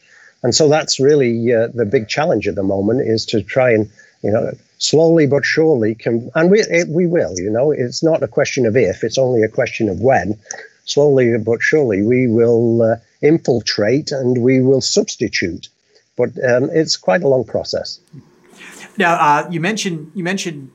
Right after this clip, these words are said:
Speaker 2: Detroit. We're both familiar with it, the big three, and, and you're at that huge sort of supply chain, tier one, tier two infrastructure and support structure that exists, uh, in, you know, in that part of Michigan. Uh,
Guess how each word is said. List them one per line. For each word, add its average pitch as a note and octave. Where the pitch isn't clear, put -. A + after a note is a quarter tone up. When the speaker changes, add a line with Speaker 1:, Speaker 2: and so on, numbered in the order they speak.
Speaker 2:
Detroit. E3
We're D#3
both C#3+
familiar C#3+
with C#3
it, D3
the C3+
big C#3
three, C#3+
and, B2+
and C3
you're C3
at D3+
that B2+
huge F#3+
sort E3
of C3
supply D3+
chain, D#3+
tier F3
one, E3
tier E3
two D#3+
infrastructure D3
and A2
support -
structure C#3
that B2
exists, B2+
uh, A#2+
in, D#3+
you D#3+
know, C#3+
in D3
that C#3+
part C#3+
of A#2
Michigan. C3
Uh, E3